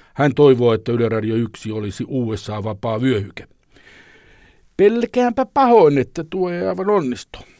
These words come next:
Yhdysvallat on yhä supervalta ja yksi vaikutusvaltaisimmista tekijöistä maailmanpolitiikasta, mikä koskee siis myös Suomea ja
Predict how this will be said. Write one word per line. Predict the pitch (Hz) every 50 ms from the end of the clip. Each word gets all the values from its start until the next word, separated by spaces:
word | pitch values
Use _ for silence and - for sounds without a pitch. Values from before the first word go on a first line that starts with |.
| _ _ 98
Yhdysvallat | 110 123 131 135 147 143 - 147 160 156 160 160 165 160 -
on | 170 175 208 214 220 208 -
yhä | 165 143 151 175 185 - - _ _ -
supervalta | - - 123 107 - 143 143 151 160 156 165 160 160 156 156 156
ja | 156 151 151
yksi | 147 147 - - 156 135 120
vaikutusvaltaisimmista | 139 156 165 165 160 156 156 156 160 151 - 139 131 143 147 139 127 - 135 131 - - 131 123 117 - - 165
tekijöistä | 156 196 180 165 - 151 147 143 127 104 - - 131 123 -
maailmanpolitiikasta, | 143 139 139 135 123 131 120 - - 131 123 123 113 110 123 107 - - - 127 110 - _ _ - - - - - - -
mikä | 131 123 113 110 - 123 139 139 -
koskee | 180 156 143 - - 151 143 135
siis | 127 - 127 113 104 - -
myös | 127 185 226 208 190 - - - _ -
Suomea | - - 143 147 143 147 135 139 135 143 143 - - -
ja | 135 139 135 135